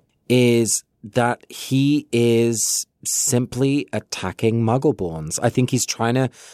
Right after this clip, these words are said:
fulfill Salazar Slytherin's command that Hogwarts should be only for people from long wizarding lines. And he wants to intimidate Muggleborns. Maybe doesn't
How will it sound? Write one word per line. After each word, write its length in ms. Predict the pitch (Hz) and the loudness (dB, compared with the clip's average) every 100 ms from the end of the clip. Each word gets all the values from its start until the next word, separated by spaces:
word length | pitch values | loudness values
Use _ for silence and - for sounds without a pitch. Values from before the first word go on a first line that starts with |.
| - | -20
fulfill 720 | - - 135 - - 123 123 135 | -6 0 0 0 2 2 2 0
Salazar 640 | - 107 117 113 113 110 | -2 -2 -2 0 0 0
Slytherin's 840 | - - 104 107 117 117 117 117 | -2 -2 0 2 2 2 2 -2
command 560 | - 120 107 107 123 143 | -2 -2 0 0 0 -2
that 160 | 113 - | -4 -4
Hogwarts 480 | 110 107 120 120 | -4 0 0 0
should 220 | - 110 90 | -2 -4 -2
be 160 | 110 | -2
only 580 | 107 107 110 113 120 123 | 0 0 0 0 -2 -4
for 240 | - - 98 | -6 -4 -2
people 340 | 117 104 113 | -2 0 0
from 300 | - 104 101 | 0 -2 0
long 340 | 95 101 110 | 2 2 2
wizarding 400 | 104 98 107 101 | 0 0 0 0
lines. 540 | 98 90 90 101 120 - - - - - | 0 -2 -2 -2 -4 -6 -14 -20 -12 -2
And 160 | 110 | 2
he 100 | 104 | 4
wants 240 | 120 123 113 | 2 0 -2
to 120 | 110 | -4
intimidate 800 | 98 - 110 117 117 117 - _ - _ - | -4 -2 0 2 2 0 -2 _ -20 _ -2
Muggleborns. 760 | 107 110 120 120 123 127 123 - | 0 2 2 2 2 0 -2 -4
Maybe 300 | 107 110 117 - | -2 0 -2 -2
doesn't 260 | 117 110 | -2 -2